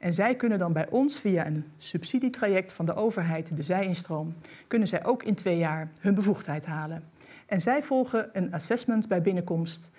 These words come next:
eh, zodat we kunnen kijken welke competenties heeft iemand al, eh, wat voor curriculum moet deze kandidaat gaan volgen.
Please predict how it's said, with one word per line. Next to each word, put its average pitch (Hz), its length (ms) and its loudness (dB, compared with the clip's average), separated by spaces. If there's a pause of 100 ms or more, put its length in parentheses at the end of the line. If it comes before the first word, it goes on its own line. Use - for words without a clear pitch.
(220)
eh, 180 200 -2
zodat 185 300 0
we 202 60 -2
kunnen 180 200 2
kijken 208 320 2
welke 180 240 2
competenties 240 640 0
heeft 208 220 2
iemand 196 360 0
al, 170 380 0 (300)
eh, 165 300 -2
wat 208 300 -2
voor 190 160 2
curriculum 170 640 0
moet 170 300 -2
deze 156 280 -2
kandidaat 151 480 -4
gaan 160 200 -6
volgen. - 400 -6